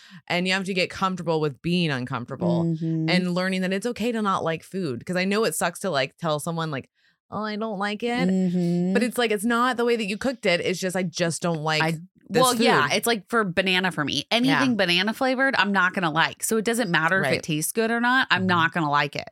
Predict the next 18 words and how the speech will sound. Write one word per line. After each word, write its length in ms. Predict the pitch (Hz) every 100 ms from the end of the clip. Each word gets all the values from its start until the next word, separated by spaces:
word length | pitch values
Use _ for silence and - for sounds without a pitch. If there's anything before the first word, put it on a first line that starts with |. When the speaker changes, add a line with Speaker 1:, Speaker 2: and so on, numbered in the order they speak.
| -
Speaker 1:
Exactly. 480 | 139 131 123 - -
Speaker 2:
But 220 | 175 202
there's 220 | 214 208
nothing 280 | 226 240 196
wrong 360 | 151 175 196 170
with 180 | - -
it. 220 | 104 170
Speaker 1:
No. 180 | 151 123
Speaker 2:
Like, 340 | 160 156 - _ _ _ _
that's 180 | 185 185
just 180 | 220 208
what 140 | 226
your 80 | 214
taste 240 | 214 226 -
buds 220 | 147 -
are. 260 | - - -
Speaker 1:
Exactly. 600 | 185 - 349 320 139 82 -
Speaker 2:
Um, 560 | 196 202 185 165 147